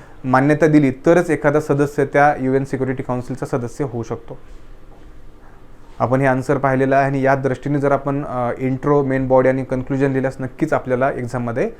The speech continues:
मार्क्स चांगल्या पद्धतीने पडतील. आज आपण इथेच या आत्मनिर्भर सिरीजमध्ये थांबूयात. आपण भेटूयात आपल्या नेक्स्ट क्वेश्चनमध्ये, आत्मनिर्भर सिरीजमध्ये.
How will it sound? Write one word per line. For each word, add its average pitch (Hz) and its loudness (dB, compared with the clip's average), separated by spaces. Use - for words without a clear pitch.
मार्क्स 123 0
चांगल्या 123 -2
पद्धतीने 120 -6
पडतील. 120 -6
आज 127 0
आपण 127 0
इथेच 151 2
या 127 4
आत्मनिर्भर 135 0
सिरीजमध्ये 131 -2
थांबूयात. 127 0
आपण 135 0
भेटूयात 139 6
आपल्या 135 0
नेक्स्ट 147 0
क्वेश्चनमध्ये, 151 -2
आत्मनिर्भर 147 -2
सिरीजमध्ये. 120 -2